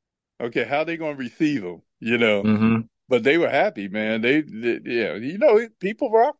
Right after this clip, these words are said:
Speaker 1: you know, they love Will Smith, man. I
Speaker 2: Yeah,
Speaker 1: tell you.
Speaker 2: they, they do.
Speaker 1: Yeah. So, but it was, it was pretty interesting. If you get a chance, check it out. Uh, it was pretty interesting. Yeah. So.
Speaker 2: All right, will do.
Speaker 1: All right. Well, there you go, folks. There,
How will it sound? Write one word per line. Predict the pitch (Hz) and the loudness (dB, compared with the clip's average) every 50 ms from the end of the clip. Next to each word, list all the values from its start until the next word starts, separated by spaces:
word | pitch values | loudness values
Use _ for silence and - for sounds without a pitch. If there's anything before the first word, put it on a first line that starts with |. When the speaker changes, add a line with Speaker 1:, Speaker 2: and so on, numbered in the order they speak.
| - - - | -14 -20 -10
Speaker 1:
you | 160 190 | -6 -2
know, | 214 196 175 | 0 2 2
they | 175 196 208 | 4 2 2
love | 214 190 214 226 247 | 4 2 2 2 2
Will | 254 220 233 240 226 | 0 0 0 0 0
Smith, | - _ - 247 196 110 101 | -4 _ -2 -2 -2 -2 -4
man. | 101 98 98 98 101 101 101 98 104 | -10 -18 -18 -18 -18 -18 -16 -8 -2
I | 107 | 0
Speaker 2:
Yeah, | 104 101 | 2 2
Speaker 1:
tell | 98 90 - | 2 2 0
you. | 95 98 104 110 104 92 | 0 0 0 0 -2 -2
Speaker 2:
they, | 95 107 | -2 -2
they | 117 120 | 0 2
do. | 127 123 113 104 101 - _ _ _ _ _ _ _ _ _ - | 2 2 2 2 0 -4 _ _ _ _ _ _ _ _ _ -2
Speaker 1:
Yeah. | 113 110 104 98 92 92 | 0 2 2 2 0 -2
So, | - - 135 117 113 110 107 | 0 2 4 4 6 4 4
but | 113 143 160 | 4 4 2
it | 185 190 | 4 4
was, | 190 180 160 | 2 2 0
it | 175 180 208 170 151 | 0 0 0 0 0
was | 156 147 - | 0 0 0
pretty | - 165 143 135 127 | 0 0 2 0 -2
interesting. | 127 123 - 127 - - 117 101 | -4 -4 -8 -12 -12 -10 -10 -10
If | 104 113 | -8 -6
you | 123 120 | -2 2
get | 127 131 123 | 2 2 2
a | 120 | 2
chance, | - - 151 127 110 113 - _ | 0 0 0 0 0 -2 -4 _
check | - - 117 110 110 | -2 0 0 0 0
it | 113 98 107 | 0 0 0
out. | 104 98 95 92 90 82 | 0 0 0 -2 -4 -4
Uh, | 78 92 92 90 90 87 90 90 - _ _ _ _ _ _ _ _ _ _ _ _ _ _ _ _ - | -6 -6 -6 -6 -8 -8 -10 -10 -14 _ _ _ _ _ _ _ _ _ _ _ _ _ _ _ _ -6
it | - 107 101 | -4 -4 -2
was | 104 101 - | -4 -6 -2
pretty | - 123 95 87 | -2 0 0 0
interesting. | 85 82 - - - - - - - - _ _ _ _ | -2 -6 -8 -10 -14 -14 -14 -14 -16 -16 _ _ _ _
Yeah. | - - - - - _ | -10 -10 -8 -10 -14 _
So. | _ - - - - - _ _ _ _ _ _ _ _ _ _ - - - _ _ 151 - | _ -12 -12 -12 -12 -14 _ _ _ _ _ _ _ _ _ _ -20 -20 -20 _ _ -10 -6
Speaker 2:
All | 92 | -4
right, | 98 101 98 | -4 -2 -2
will | 92 95 107 113 120 | 0 2 2 2 4
do. | 120 120 117 107 104 101 - _ _ _ _ _ _ _ _ _ | 4 4 4 4 2 0 -4 _ _ _ _ _ _ _ _ _
Speaker 1:
All | - - 131 156 190 214 | 0 2 4 6 6 6
right. | 196 160 147 - _ - - - - - - - - _ | 4 4 2 -2 _ -20 -20 -18 -20 -20 -20 -20 -4 _
Well, | - 151 170 180 165 170 | 4 4 4 4 2 2
there | 170 190 190 190 190 190 | 2 2 4 4 2 2
you | 185 190 | 0 0
go, | 180 180 202 202 175 | 0 2 2 2 0
folks. | - - 185 190 196 196 _ _ - | -2 -2 0 0 -2 -2 _ _ -4
There, | 175 151 156 165 | -2 -2 -2 -4